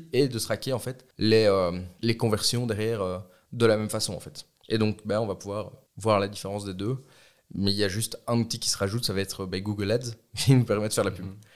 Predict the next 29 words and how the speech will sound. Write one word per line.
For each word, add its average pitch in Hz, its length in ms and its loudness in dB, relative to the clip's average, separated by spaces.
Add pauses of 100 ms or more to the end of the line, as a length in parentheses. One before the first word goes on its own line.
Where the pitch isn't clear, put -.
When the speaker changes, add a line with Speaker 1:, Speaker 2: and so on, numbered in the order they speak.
(200)
Speaker 1:
Mais 98 200 2
en 90 180 4
dehors 98 220 -2
de 92 80 -4
ça, 117 220 4
il 104 40 2
n'y 95 60 -2
a 90 40 -6
pas 101 120 -4
vraiment 104 340 -2
de, 92 260 -2
d'autres, 95 380 -8
euh, 90 220 -6 (340)
outils, 98 400 -6
euh, 87 140 -8
Speaker 2:
Mhm. 104 240 -12 (240)
Speaker 1:
à - 80 -2
ajouter. 95 360 -2 (120)
Speaker 2:
Et 117 120 0
c-, - 180 -2
ça - 140 -2
vaut 117 140 2
aussi 120 240 0
pour 113 260 -2
les, 104 240 -2 (220)
les, 104 180 -10
les 104 220 -6
outils 110 180 -6
dont 110 160 -2